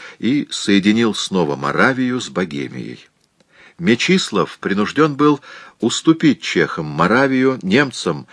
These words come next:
Лужичей и поделиться с братом Польшею. Но этот брат не был так уживчив, как русский Мстислав.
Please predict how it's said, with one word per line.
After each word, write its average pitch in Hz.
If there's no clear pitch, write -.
Лужичей 147
и 135
поделиться 95
с -
братом 76
Польшею. 64
Но 127
этот 131
брат 95
не 90
был 120
так 110
уживчив, 92
как 80
русский 87
Мстислав. -